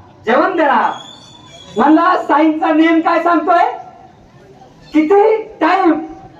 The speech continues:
ते जेवण, जेवण ताजं, ताजं राहते? दोन ते एकचा तुम्ही जो काही गॅप आहे, तो एकदा तुम्ही गॅप तपासून बघा." अरे वा म्हणला प्रकल्प अधिकारी साहेब, आणि वा तुमची सिस्टीम,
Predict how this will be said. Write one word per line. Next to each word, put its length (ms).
ते 200
जेवण, 380
जेवण 280
ताजं, 460
ताजं 260
राहते? 500
दोन 280
ते 220
एकचा 420
तुम्ही 300
जो 120
काही 220
गॅप 300
आहे, 320
तो 220
एकदा 500
तुम्ही 180
गॅप 320
तपासून 380
बघा." 300
अरे 300
वा 360
म्हणला 500
प्रकल्प 440
अधिकारी 500
साहेब, 400
आणि 180
वा 320
तुमची 360
सिस्टीम, 680